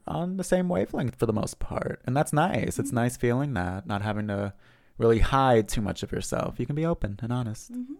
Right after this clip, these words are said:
Speaker 2: So, as you got a little bit older in life, were there other things that came up that you think affected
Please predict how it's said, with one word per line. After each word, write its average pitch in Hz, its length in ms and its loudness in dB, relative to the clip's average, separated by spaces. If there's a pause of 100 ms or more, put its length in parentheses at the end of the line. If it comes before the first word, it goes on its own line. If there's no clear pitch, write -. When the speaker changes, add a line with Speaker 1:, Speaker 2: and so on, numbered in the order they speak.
(220)
Speaker 2:
So, 202 800 -2 (560)
as 214 260 0
you 233 60 -10
got 202 200 4
a 190 60 2
little 190 220 -4
bit 180 200 -6
older 165 460 -8
in 160 240 -10
life, 156 640 -6 (120)
were 180 160 -4
there 180 160 0
other 170 260 -2
things 175 580 -10
that 165 400 -4 (140)
came 170 260 -6
up 165 220 -2
that 170 160 -2
you 165 140 -8
think 170 380 -10
affected 170 800 -6